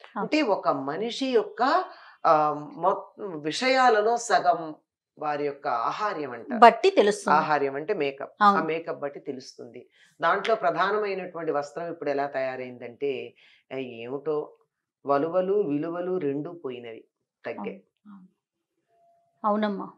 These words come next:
Speaker 2: వలువలు విలువలను ఇస్తాయి.
Speaker 1: ఉమ్.
Speaker 2: ఆ రెండిటిలో కూడా పతనం అన్నది మనకి ఇప్పుడు బాగా కనపడుతోంది.
Speaker 1: మరి
Speaker 2: చిరిగినది ఎట్టి
Speaker 1: వేసుకోకూడదు.
Speaker 2: పరిస్థితుల్లో వేసుకోకూడదమ్మా.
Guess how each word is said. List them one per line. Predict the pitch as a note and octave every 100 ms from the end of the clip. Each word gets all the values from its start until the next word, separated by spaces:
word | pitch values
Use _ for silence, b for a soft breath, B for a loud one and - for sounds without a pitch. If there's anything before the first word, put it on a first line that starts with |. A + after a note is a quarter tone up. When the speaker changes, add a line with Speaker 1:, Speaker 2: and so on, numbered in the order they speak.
| _ _ _ _ C#3
Speaker 2:
వలువలు | D3 G3+ A3+ G3 B3 C#4+
విలువలను | D#3+ F3+ A3 G#3 D3+
ఇస్తాయి. | - - C3+ A#2+ E3+ A3
Speaker 1:
ఉమ్. | A#3 G#3+ G3 -
Speaker 2:
ఆ | D#3
రెండిటిలో | D3+ D#3+ F#3+ A3+ A#3 B3 A#3+
కూడా | A3+ B3
పతనం | B3 E3+ G3 F#3+ F#3
అన్నది | F3 G3 G#3+
మనకి | F3 D3 D3+
ఇప్పుడు | C#3
బాగా | C3 C3 B2 D#3
కనపడుతోంది. | A#2 G#2+ A2+ _ A2+ G2+ _ _ _ _ _ _ _ _ _ _ _ _ _ - D#3+
Speaker 1:
మరి | G#3
Speaker 2:
చిరిగినది | G3 D3+ G#3 C4
ఎట్టి | C#4 - _ _ G#3+
Speaker 1:
వేసుకోకూడదు. | G#3+ C#3 - G3+
Speaker 2:
పరిస్థితుల్లో | F#3 C#3+ C#3+ C3+ D#3
వేసుకోకూడదమ్మా. | C3+ B2+ - B2+ - B2 A#2+ A#2 A2+